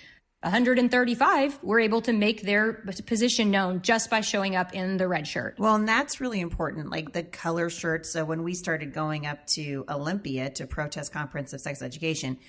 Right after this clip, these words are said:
Speaker 2: we said, "Everybody wear green," because what happens is those lawmakers look out into that crowd of
Speaker 1: Yep.
Speaker 2: people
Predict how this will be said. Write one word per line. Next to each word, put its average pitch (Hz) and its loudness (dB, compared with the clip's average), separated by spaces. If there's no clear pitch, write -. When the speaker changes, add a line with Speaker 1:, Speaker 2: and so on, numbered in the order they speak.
Speaker 2:
we 170 -2
said, - -2
"Everybody 170 0
wear 147 0
green," 135 -6
because 175 -2
what 190 -2
happens 208 -2
is 160 0
those 185 0
lawmakers 185 0
look 190 -2
out 185 4
into 160 -4
that 151 0
crowd 175 4
of 160 -2
Speaker 1:
Yep. 185 2
Speaker 2:
people 233 2